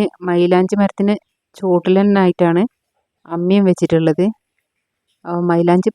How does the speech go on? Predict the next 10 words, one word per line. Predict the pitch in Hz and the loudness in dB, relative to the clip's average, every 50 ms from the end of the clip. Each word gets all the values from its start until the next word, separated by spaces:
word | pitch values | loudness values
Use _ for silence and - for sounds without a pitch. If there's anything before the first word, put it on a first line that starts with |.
| - 196 | -2 -2
പറിക്കാം, | 185 180 - _ - 196 208 254 - _ _ _ _ _ 190 | -4 -4 -4 _ -8 -8 -8 -8 -10 _ _ _ _ _ -12
അവിടെ | 180 185 175 175 - | -8 -6 -4 -4 -2
തന്നെ | 190 190 202 196 | -4 -4 -4 -4
വെച്ചിട്ട് | 185 - 185 - - 208 185 | -6 -6 -6 -4 -2 0 0
അരക്കാം. | 156 156 - - 151 156 220 - _ _ _ _ _ _ _ _ _ _ _ _ _ _ _ _ _ - 180 180 | 0 -2 -4 -6 -8 -10 -10 -12 _ _ _ _ _ _ _ _ _ _ _ _ _ _ _ _ _ -12 -8 -6
ഞാൻ | 185 196 202 | -4 -2 -2
കുറച്ച് | 196 190 214 - 190 | -2 -2 -2 0 0
കല്ലിങ്ങനെ | 185 185 185 190 202 208 208 202 202 196 | 2 2 2 2 0 0 0 0 0 -2
അട്ടി | 180 _ - 196 196 190 | -2 _ -6 -8 -6 -6
വെച്ചിട്ട് | - - - - - | -6 -8 -8 -6 -6